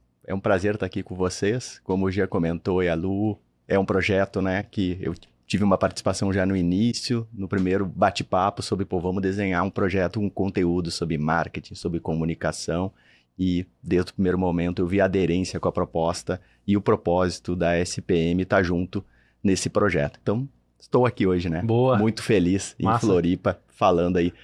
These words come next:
Speaker 1: um pouquinho de branding, que eu
Speaker 2: Massa.
Speaker 1: gosto bastante. É uma trajetória longa, né?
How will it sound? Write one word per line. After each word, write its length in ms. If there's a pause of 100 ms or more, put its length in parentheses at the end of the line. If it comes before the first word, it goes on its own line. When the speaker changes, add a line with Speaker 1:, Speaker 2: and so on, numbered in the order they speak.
(180)
Speaker 1:
um 80
pouquinho 440
de 180
branding, 720
que 80
eu 40
Speaker 2:
Massa. 220
Speaker 1:
gosto 180
bastante. 640 (920)
É 100
uma 140
trajetória 480
longa, 420
né? 160